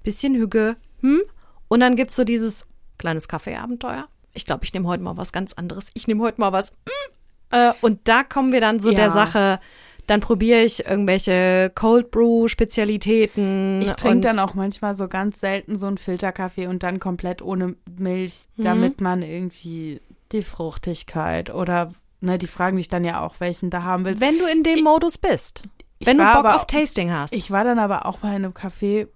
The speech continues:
Speaker 2: wo die mich dann gefragt haben, wie ich den Filter zubereitet m-, haben möchte, dass sie mich dann gefragt haben, „Willst du das in einer V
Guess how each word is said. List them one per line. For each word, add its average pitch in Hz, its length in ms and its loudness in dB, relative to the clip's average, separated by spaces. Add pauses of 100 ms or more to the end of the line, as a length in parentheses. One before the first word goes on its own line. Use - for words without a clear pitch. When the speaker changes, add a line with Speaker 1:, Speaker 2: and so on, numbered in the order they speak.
(140)
Speaker 2:
wo 196 180 -6
die 190 180 -6
mich 185 200 -2
dann 175 220 -4
gefragt 180 460 -8
haben, 185 320 -4
wie 190 140 -4
ich 196 120 -10
den 185 180 -6
Filter 185 340 -6
zubereitet 170 680 -6
m-, 170 120 -6 (140)
haben 175 260 -4
möchte, 170 300 -6
dass 175 240 -8
sie 185 240 -4
mich 190 160 -6
dann 185 160 -4
gefragt 180 320 -10
haben, 180 160 0 (460)
„Willst 208 240 0
du 208 80 0
das 190 180 -2
in 190 180 -2
einer 185 180 -2
V 180 80 -6